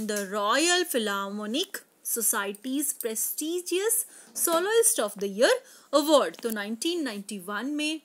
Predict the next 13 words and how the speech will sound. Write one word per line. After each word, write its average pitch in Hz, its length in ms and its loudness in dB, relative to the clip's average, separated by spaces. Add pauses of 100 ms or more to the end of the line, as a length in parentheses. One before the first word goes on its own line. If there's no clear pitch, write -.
उनको 220 480 -2 (1300)
बहुत 254 340 -2
ही 285 60 0
एक 233 260 -4
प्रेस्टिजियस 302 760 -2
अवार्ड 202 460 -6
मिला, 285 340 -2 (580)
उसका 240 340 -2
नेम 220 240 -6
था 269 260 -6
Soloist 277 720 -2
of 196 100 -6 (140)
the 190 60 -6